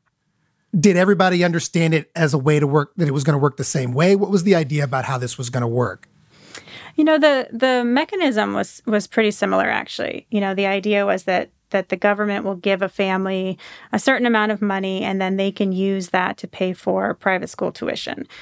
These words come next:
Speaker 2: So the idea was essentially the same. It was just the, the motivations behind it, you know, that were, were fairly different.
Speaker 1: Right.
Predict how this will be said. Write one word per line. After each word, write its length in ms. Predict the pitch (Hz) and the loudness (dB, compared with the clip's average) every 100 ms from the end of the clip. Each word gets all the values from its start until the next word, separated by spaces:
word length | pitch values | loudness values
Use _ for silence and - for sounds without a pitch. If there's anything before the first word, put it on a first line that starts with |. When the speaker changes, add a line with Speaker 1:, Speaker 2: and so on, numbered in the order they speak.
| - | -16
Speaker 2:
So 140 | - | -2
the 140 | 208 214 | 2 2
idea 400 | 220 262 285 240 | 2 2 4 4
was 420 | 208 208 190 208 _ | 2 0 -2 -12 _
essentially 500 | - 208 220 214 208 | -6 0 0 2 -2
the 100 | 202 | -2
same. 380 | 185 196 - 240 | -2 0 0 -2
It 80 | 208 | -2
was 180 | 196 185 | -4 -2
just 300 | 202 190 - | -2 -2 0
the, 320 | 190 190 - | 0 0 -2
the 80 | 202 | 0
motivations 800 | 208 208 196 226 254 - 196 - | 0 0 0 0 0 -4 -8 -4
behind 420 | 185 190 - - | -4 -2 -4 -4
it, 300 | 73 - - _ _ _ _ | -4 -6 -12 _ _ _ _
you 100 | 196 | -2
know, 140 | 180 | -2
that 120 | 170 | -2
were, 240 | 180 190 - | -2 -2 -4
were 160 | - 185 | -6 -6
fairly 340 | - 175 175 | -2 -4 -2
different. 460 | 190 - - 78 - _ | -4 -4 -4 -4 -6 _
Speaker 1:
Right. 180 | 107 92 | -8 -8